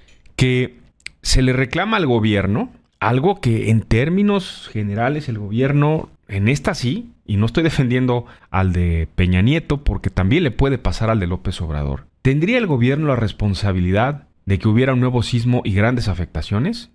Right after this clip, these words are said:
Pues la verdad es que no, ¿no? Son condiciones naturales. El gobierno se compromete y tiene que ser un facilitador para que la ayuda llegue y para que el recurso público disponible sí le llegue a la gente, que fue lo que no hizo el gobierno de Peña Nieto,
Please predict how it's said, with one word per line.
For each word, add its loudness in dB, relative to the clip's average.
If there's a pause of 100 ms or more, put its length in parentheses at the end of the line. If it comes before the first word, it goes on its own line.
Pues 2
la -2
verdad -2
es -2
que -2
no, -2 (340)
¿no? -6 (140)
Son 0
condiciones 0
naturales. -4 (120)
El 0
gobierno 0
se -2
compromete 0
y -4
tiene 0
que -2
ser -2 (100)
un 2
facilitador 2
para 0
que -2
la 2
ayuda 2
llegue 2
y -4
para 0
que -2
el 2
recurso 0
público 0
disponible 0
sí 0
le 2
llegue 2
a 0
la 0
gente, -2
que -6
fue -2
lo -2
que -2
no 2
hizo -2
el -2
gobierno -2
de -6
Peña -8
Nieto, -14